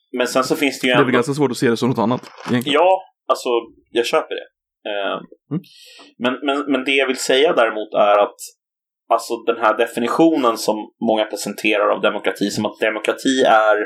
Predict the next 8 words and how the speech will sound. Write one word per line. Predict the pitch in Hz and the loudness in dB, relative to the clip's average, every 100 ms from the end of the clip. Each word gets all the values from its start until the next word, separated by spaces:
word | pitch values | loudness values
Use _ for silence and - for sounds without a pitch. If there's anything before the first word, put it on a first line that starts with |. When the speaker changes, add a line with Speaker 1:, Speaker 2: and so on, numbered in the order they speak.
| - _ - - _ _ - | -6 _ -20 -20 _ _ -12
Speaker 1:
att | - - | -8 0
alla | 135 117 110 - | 0 0 -2 -6
får | 110 | -4
rösta, | 113 - - - 104 101 98 - - | -4 -4 -12 -4 2 2 2 -4 -4
alltså | 123 | -4
nästan | 131 143 - 127 113 | 0 -2 0 -2 0
direkt | 117 123 - - | 0 0 -2 -4
demokrati | 110 104 101 104 | -2 0 -2 -2